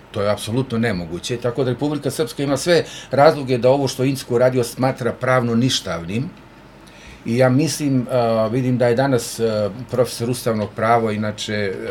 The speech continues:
sudija Okružnog suda u Banja Luci, Milan Blagojević, predložio da ovaj drugi zakon se ne zove zakon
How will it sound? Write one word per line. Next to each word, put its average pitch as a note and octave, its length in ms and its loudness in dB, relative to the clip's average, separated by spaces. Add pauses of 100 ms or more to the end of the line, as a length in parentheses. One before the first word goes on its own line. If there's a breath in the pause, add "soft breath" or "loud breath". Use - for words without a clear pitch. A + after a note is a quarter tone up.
(160)
sudija G#2+ 800 -2 (360 loud breath)
Okružnog G#2+ 480 -4
suda A2+ 280 -2
u G2+ 60 -2
Banja G2 260 -4
Luci, A2 320 -4
Milan G#2+ 340 -2
Blagojević, A2+ 480 0
predložio A#2 580 0
da G#2 140 2
ovaj G#2+ 200 2 (200)
drugi B2 300 -2
zakon A2 460 -2 (280 loud breath)
se A#2 200 -2
ne G#2 140 -2
zove C3 460 2
zakon B2 680 2